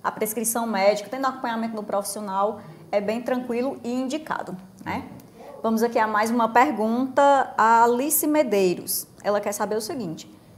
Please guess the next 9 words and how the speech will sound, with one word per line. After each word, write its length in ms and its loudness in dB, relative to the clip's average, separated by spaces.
dor 280 8
no 120 -2
peito 500 -2
é 120 0
sempre 420 -6
sinal 340 -6
de 120 -10
doença 380 -10
cardiovascular? 1000 -6